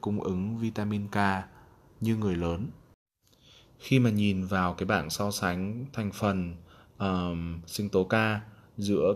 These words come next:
các loại thực phẩm thì có một điều rất là đáng ngạc nhiên, đó là bông cải trắng có hàm lượng sinh tố K rất cao và bông cải xanh cũng như là cà chua cũng có hàm lượng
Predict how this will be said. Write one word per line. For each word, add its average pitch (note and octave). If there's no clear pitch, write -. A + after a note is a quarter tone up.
các C#3
loại G#2
thực F#2
phẩm D2+
thì F#2
có F2+
một A2
điều F#2
rất A#2+
là G#2
đáng F2
ngạc G#2
nhiên, G#2+
đó G2
là G#2+
bông G2+
cải F#2
trắng G#2+
có F#2+
hàm G#2
lượng G2
sinh G#2
tố G2+
K G#2+
rất D#3
cao B2
và G2
bông A#2
cải D2
xanh B2+
cũng G#2+
như B2
là A2+
cà F#2
chua A2+
cũng G#2+
có G2
hàm G#2
lượng G2+